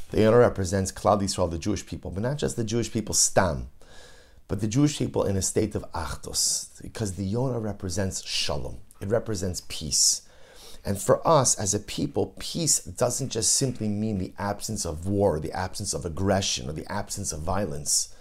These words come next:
But peace means for us a sense of Achdus, a sense of unity, togetherness.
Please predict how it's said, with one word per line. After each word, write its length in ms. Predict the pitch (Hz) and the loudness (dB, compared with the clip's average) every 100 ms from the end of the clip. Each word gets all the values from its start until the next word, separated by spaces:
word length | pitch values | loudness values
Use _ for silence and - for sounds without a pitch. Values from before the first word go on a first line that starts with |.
| - - - - - | -20 -20 -20 -20 -2
But 180 | 113 113 | -2 -2
peace 400 | - 185 202 - | -4 2 4 4
means 260 | 143 143 - | 4 2 0
for 280 | - 104 - | 0 -2 0
us 400 | 107 98 - - - | 0 4 4 2 2
a 80 | |
sense 300 | 110 - 113 | 4 4 4
of 140 | 98 - | -2 -4
Achdus, 800 | 95 - - - - - - - - - - - - | -6 -4 -6 -2 4 6 4 0 -14 -20 -20 -20 -4
a 60 | - | 6
sense 360 | - 156 139 | 6 6 2
of 140 | 113 98 | 0 -2
unity, 640 | 98 104 80 - - - - - - - - - - | 0 0 0 -2 -4 -6 -18 -20 -20 -20 -20 -10 -2
togetherness. 1040 | - - 175 170 90 53 - - - | 0 4 6 4 2 -6 2 4 4